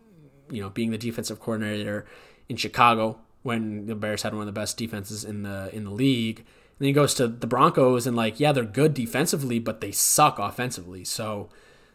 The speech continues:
can Venables coach the offensive side of the ball? That remains to be seen. But I, I would say good hire for them to get their defensive, defense sorted out heading into the, uh, to the S E C. I'd give it a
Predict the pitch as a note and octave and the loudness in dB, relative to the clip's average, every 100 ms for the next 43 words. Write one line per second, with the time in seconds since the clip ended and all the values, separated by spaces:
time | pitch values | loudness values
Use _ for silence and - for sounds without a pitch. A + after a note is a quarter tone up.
0 | _ - D3+ D3 C#3+ C#3+ C3+ C3 C3 B2 | _ -2 2 2 2 2 2 2 2 2
1 | B2 A#2 - - _ - B2+ - A#2+ G2+ | 0 -2 -6 -8 _ -2 0 -2 -6 -6
2 | - D3+ E3 D#3+ D#3 - - D3 D#3 D#3+ | -4 -2 0 0 -2 -4 0 2 2 0
3 | D3 B2+ A#2 A#2 A2+ A2+ A2 G2+ C3 B2 | 0 0 0 0 -2 -4 -4 -4 -2 -2
4 | A#2+ A#2 A#2 D#3 - D3 F#3 F3 E3+ D3 | -2 -4 -2 -4 -4 2 2 4 6 4
5 | C#3 - _ _ _ E3+ D#3 C#3+ C3 B2+ | 2 -4 _ _ _ 8 8 8 6 4
6 | A#2+ C3+ B2+ A#2+ A#2 A2+ A2 A2 A2+ A#2 | 2 0 0 0 0 -2 -2 -4 -4 -4
7 | A2+ G#2 - - - C#3 D#3 C3 A2+ - | -6 -6 -10 -10 -6 -2 0 0 -2 -2
8 | A2+ A2 A2 G#2 A2 G#2+ - G2+ A2 G#2+ | -2 -2 -2 -4 -6 -8 -8 -10 -10 -12
9 | - G#2 F#2+ F#2 F#2 - A#2 G#2+ - A#2 | -14 -12 -10 -10 -8 -6 -4 -4 -4 -6
10 | - A2+ G#2+ A2+ A2+ F#2+ G#2 G2 | -4 -2 -2 -2 -4 -4 -10 -10